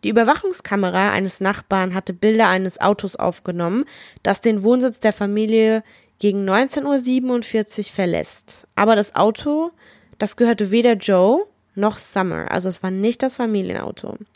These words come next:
Leider waren die Aufnahmen nicht, ähm, scharf genug, um das Auto, den Fahrer oder gar das Kennzeichen zu identifizieren.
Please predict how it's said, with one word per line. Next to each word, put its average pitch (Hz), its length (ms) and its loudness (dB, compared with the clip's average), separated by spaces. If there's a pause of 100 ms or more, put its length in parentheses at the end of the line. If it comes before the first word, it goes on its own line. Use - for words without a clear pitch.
(540)
Leider 269 280 6
waren 302 120 4
die 262 140 2
Aufnahmen 247 420 0
nicht, 240 360 -4 (300)
ähm, 190 580 0 (360)
scharf 247 420 0
genug, 180 440 -4 (260)
um 202 160 -2
das 202 160 -4
Auto, 202 580 2
den 185 220 -2
Fahrer 180 640 0 (320)
oder 185 540 4
gar 165 220 2
das 180 180 -6
Kennzeichen 175 640 -2
zu - 140 -10
identifizieren. 165 1200 -8